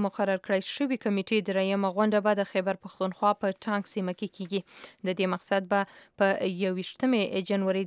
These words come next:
د سویلي وزیرستان قبایلي مشرانو سره خبرې اترې کول وي، خو سیاسي کارکنان او د ولسي ټولنې تنظیمونه ګیله مند دي چې کمیټې دوی په هغه شمیر کې نه دي رابللي، په څومره شمیر کې چې یې په قبایلي ملکانو،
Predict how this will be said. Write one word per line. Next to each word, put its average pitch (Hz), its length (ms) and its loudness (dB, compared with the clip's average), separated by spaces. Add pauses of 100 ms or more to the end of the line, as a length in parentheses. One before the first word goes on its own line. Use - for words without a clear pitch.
د 185 100 -6
سویلي 190 340 0
وزیرستان 190 560 -4
قبایلي 190 400 0
مشرانو 208 460 0
سره 208 240 0
خبرې 190 340 -2
اترې 202 220 -4 (100)
کول 185 240 -2
وي، 185 160 -6
خو 175 220 -4
سیاسي 180 400 -8
کارکنان 196 500 0
او - 20 2 (140)
د 196 100 2 (380)
ولسي 220 400 2
ټولنې 208 480 2
تنظیمونه 190 480 0
ګیله 185 400 -2
مند 208 180 -2
دي 208 240 -4
چې 190 300 -2
کمیټې 180 500 -2
دوی 196 220 -2
په 180 120 -2 (440)
هغه 247 260 2
شمیر 202 320 0
کې 196 380 0
نه 240 240 2
دي 202 140 4
رابللي، 185 520 0
په 185 160 -4
څومره 180 380 -2
شمیر 185 320 -2
کې 208 80 -4 (100)
چې 220 100 -4 (480)
یې 202 240 0
په 190 160 0
قبایلي 190 460 2
ملکانو، 180 480 -2